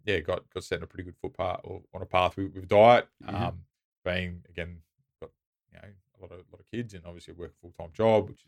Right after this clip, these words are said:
Speaker 2: Yeah.
Speaker 1: demanding as well. Um, you know, finished studying,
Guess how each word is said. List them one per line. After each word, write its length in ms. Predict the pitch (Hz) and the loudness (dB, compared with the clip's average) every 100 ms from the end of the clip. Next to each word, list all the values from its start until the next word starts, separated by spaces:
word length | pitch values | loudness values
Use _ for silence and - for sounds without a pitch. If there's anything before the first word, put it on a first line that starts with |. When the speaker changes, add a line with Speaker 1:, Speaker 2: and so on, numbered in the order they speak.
| - | -2
Speaker 2:
Yeah. 140 | 98 | -2
Speaker 1:
demanding 380 | 92 101 104 95 | 0 -2 -2 -4
as 100 | 87 | -2
well. 300 | 107 110 101 _ _ _ | 4 4 4 _ _ _
Um, 160 | 78 78 82 _ 85 | -16 -16 -20 _ _
you 60 | |
know, 60 | 85 90 _ _ | -20 -20 _ _
finished 180 | 78 - | -20 -10
studying, 520 | 85 87 90 85 | -6 -4 -6 -8